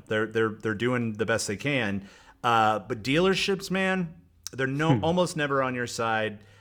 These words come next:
Speaker 1: Uh, they're there to extract, uh, you know, co-, service contracts, charging a bunch of extra stuff. Fuck 'em. Like, this is super interesting. And the, from a business side of, of things, and then I'll have to stop talking about it because we have more news to get to, and also,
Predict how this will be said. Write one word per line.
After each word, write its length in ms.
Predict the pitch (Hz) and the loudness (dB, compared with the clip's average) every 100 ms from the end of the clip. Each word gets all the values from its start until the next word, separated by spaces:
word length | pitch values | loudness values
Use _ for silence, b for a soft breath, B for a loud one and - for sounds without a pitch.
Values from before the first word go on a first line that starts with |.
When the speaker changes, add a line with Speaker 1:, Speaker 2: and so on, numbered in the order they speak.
| b - | b -4
Speaker 1:
Uh, 380 | 107 104 104 101 | 0 2 0 0
they're 220 | 107 104 | -2 -2
there 260 | 98 127 | 2 2
to 100 | 127 | 4
extract, 680 | 117 110 - 117 113 - - - | 2 0 -2 0 0 -2 -10 -10
uh, 640 | 107 104 98 98 95 98 101 104 104 110 | -6 -2 -2 -2 -4 -8 -8 -10 -12 -14
you 120 | 107 104 | -10 -6
know, 280 | 87 85 - 110 113 - | -4 -6 -10 -16 -14 -8
co-, 180 | 151 - | -6 -2
service 380 | - 190 160 | 4 4 4
contracts, 640 | 160 156 143 143 135 - - b b b | 2 0 2 0 0 -2 -10 b b b
charging 420 | - 143 139 135 131 | -2 2 2 0 -2
a 40 | |
bunch 200 | 120 113 | -4 -2
of 60 | 110 | -4
extra 200 | - 104 | -4 -6
stuff. 340 | 110 101 98 b b b | -4 -4 -6 b b b
Fuck 320 | - 160 156 | 2 4 6
'em. 260 | 147 143 135 _ | 4 0 -4 _
Like, 380 | 107 110 104 95 | -2 0 0 -2
this 160 | 104 107 | -10 -6
is 80 | 98 | -4
super 600 | - - 165 160 156 117 | -2 0 2 2 2 0
interesting. 760 | 131 117 120 - 120 117 113 b b b - | -4 -6 -6 -4 -2 -2 -4 b b b 0
And 380 | 123 123 123 127 | 2 2 0 -4
the, 300 | 117 135 123 - - | -4 -2 -2 -4 -20
from 180 | - 151 | -4 -2
a 20 | 127 | 4
business 340 | 214 185 175 | 6 6 2
side 200 | 151 123 | 2 0
of, 100 | 113 - | -2 -6
of 180 | 123 107 | -10 -6
things, 360 | 120 110 107 | -6 -6 -8
and 160 | - 107 | -8 -4
then 100 | 156 | 2
I'll 120 | 175 | 4
have 120 | 160 | 4
to 60 | 147 | 0
stop 220 | - 127 | -2 -2
talking 260 | 127 120 139 | 0 -2 0
about 220 | 120 113 | -2 -2
it 100 | 107 | -2
because 480 | 98 - 113 104 92 | -8 -6 -2 -2 -2
we 80 | 101 | -6
have 120 | 95 | -2
more 160 | 117 160 | 0 2
news 240 | 160 127 | 2 0
to 80 | 131 | -2
get 160 | 127 | -4
to, 160 | - 123 | -2 -2
and 200 | 113 110 | -2 -4
also, 580 | 113 131 123 113 107 | 2 2 2 0 0